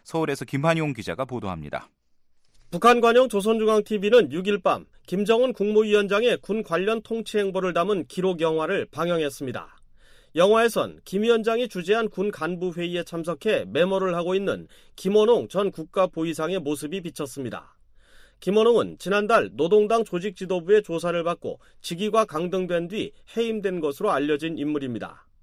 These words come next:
Speaker 2: 또 김 위원장이 군 지휘관들에게 권총을 수여하는 행사에 참석한 현영철 전 인민무력부장이 김 위원장 옆에서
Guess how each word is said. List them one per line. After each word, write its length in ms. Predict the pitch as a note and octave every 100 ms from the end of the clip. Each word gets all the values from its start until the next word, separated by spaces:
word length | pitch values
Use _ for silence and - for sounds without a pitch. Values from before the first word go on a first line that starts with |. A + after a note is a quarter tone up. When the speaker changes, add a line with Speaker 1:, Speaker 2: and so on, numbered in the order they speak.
| _ _ _ _ _
Speaker 2:
또 140 | - G#3+
김 200 | - G#3
위원장이 540 | A3 G#3+ A#3 F#3 E3
군 240 | - G3 A3
지휘관들에게 920 | - G3 G#3 G3 F#3+ F#3 G3+ G2 E2+
권총을 480 | - F3 F#3+ G#3+ A#3
수여하는 480 | A3 A3 G#3+ G3+ G3
행사에 380 | F#3 F3 F3 E3+
참석한 580 | F3 E3+ E3 G3+ E3 - _ _
현영철 640 | - A3+ G#3+ G#3 A3+ G2
전 260 | - F#3 F#3
인민무력부장이 1160 | D#3 F#3+ G#3 F3+ D#3 E3 E3 D#3+ F3 A2 - - - _
김 200 | - F#3+
위원장 340 | G#3+ G#3 A3 G#3
옆에서 460 | E3+ G#3 F#3 A2